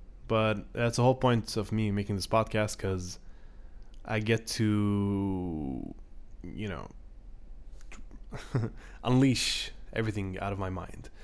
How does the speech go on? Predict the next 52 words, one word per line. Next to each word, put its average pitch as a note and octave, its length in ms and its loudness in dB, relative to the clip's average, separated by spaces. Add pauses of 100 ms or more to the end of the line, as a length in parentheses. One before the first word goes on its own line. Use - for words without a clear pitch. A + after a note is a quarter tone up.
(220)
which A2 120 2
is A2 80 2
good. G2+ 300 -2 (420)
I G2 60 -2
think G2+ 180 0
you G2 80 2
should F#2+ 160 0
do G2 160 -2
that G2 160 -2
too, - 200 -2 (440)
which G2+ 80 -8
is F#2+ 100 0
why A2 120 6
I G#2+ 40 6
also G#2+ 240 4
wanna A2+ 160 2
bring A#2+ 200 2
in D3 300 0 (260)
guests. - 540 -4 (140)
I A2+ 80 2
have C3 120 4
so D3 140 6
many A#2 140 8
reasons G2+ 340 2
why F2+ 120 -2
I F2 40 -4
wanna F2+ 160 -2
bring F2 220 -4
in E2+ 60 -6
guests. F2+ 360 -4
I F2+ 140 -4
feel A2 160 0
like G2 140 2
at G2 80 0
this G#2 120 0
point G2+ 300 0
it F#2+ 60 -6
just G2 180 -4
sounds G2+ 240 0
like F2 140 -4
I'm F2+ 140 -4
making F#2 200 -2
things F2+ 200 -4
up. E2+ 140 -6 (340)
Anyways, F2+ 340 0 (1800)
if G#3+ 180 10
you G#3 80 10
have A3 140 12
any A3 120 10
questions A3+ 460 6
for F3+ 120 6
me, A3+ 420 8